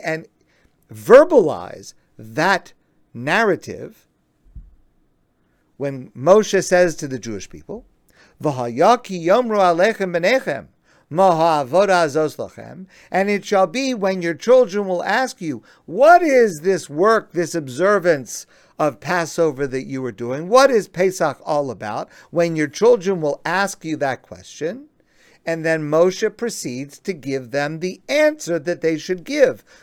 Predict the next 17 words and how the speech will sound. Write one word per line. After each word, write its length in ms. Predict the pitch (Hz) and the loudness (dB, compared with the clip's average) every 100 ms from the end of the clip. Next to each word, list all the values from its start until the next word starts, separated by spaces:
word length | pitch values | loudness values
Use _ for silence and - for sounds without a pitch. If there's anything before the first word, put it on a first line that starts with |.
| _ - | _ -2
But 180 | 202 | 0
remember, 720 | 208 233 254 302 311 135 92 _ _ _ _ _ _ - | 2 0 2 -2 -2 -8 -14 _ _ _ _ _ _ -20
this 500 | 113 107 139 277 277 | -20 -4 0 2 0
speech 800 | - - 226 302 - - - _ _ _ _ _ _ _ _ _ _ _ | -8 -6 -6 -6 -8 -14 -20 _ _ _ _ _ _ _ _ _ _ _
happens 880 | - 214 233 220 214 214 214 196 - _ _ _ _ 123 | -6 -4 -2 0 -2 -2 -10 -14 -20 _ _ _ _ -10
before 1200 | 113 165 - - - - 320 339 233 135 120 110 - _ - | -2 -2 -2 -20 -8 0 2 4 2 0 -6 -12 -16 _ -8
the 180 | 202 | -2
Exodus. 800 | 240 294 196 151 107 - - - _ _ _ _ _ - | 0 0 -2 -8 -8 -16 -20 -20 _ _ _ _ _ -6
It's 240 | 214 208 | -6 -4
at 80 | 196 | -4
the 100 | 196 | -4
beginning 580 | 202 185 214 277 254 202 | -4 -4 -2 -2 -2 -2
of 100 | 185 | -4
the 60 | |
Parsha 420 | 185 151 147 139 170 | -6 -6 -6 -4 -6
of 180 | 156 | -2
Bo, 380 | 170 269 294 98 | 0 0 -2 -10